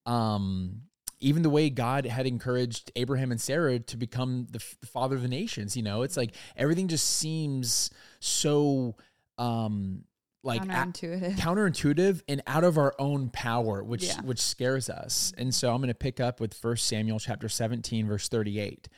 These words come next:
Speaker 1: And it says this, "Then Saul gave David his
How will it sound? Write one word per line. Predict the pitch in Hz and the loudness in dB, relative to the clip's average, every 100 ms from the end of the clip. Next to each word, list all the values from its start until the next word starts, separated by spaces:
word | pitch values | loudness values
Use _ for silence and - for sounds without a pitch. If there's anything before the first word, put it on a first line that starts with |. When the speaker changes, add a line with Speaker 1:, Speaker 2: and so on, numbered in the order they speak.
| _ _ _ - | _ _ _ -6
Speaker 1:
And | |
it | 117 | -2
says | 113 101 | -2 0
this, | 110 - - - - _ _ _ | -2 0 -2 -4 -6 _ _ _
"Then | 123 156 151 | -2 0 2
Saul | - 156 160 117 123 131 _ _ | 2 4 4 2 -2 -6 _ _
gave | 131 127 | 0 2
David | 113 113 135 156 156 156 _ | 2 2 2 2 0 -6 _
his | - 120 | -4 -2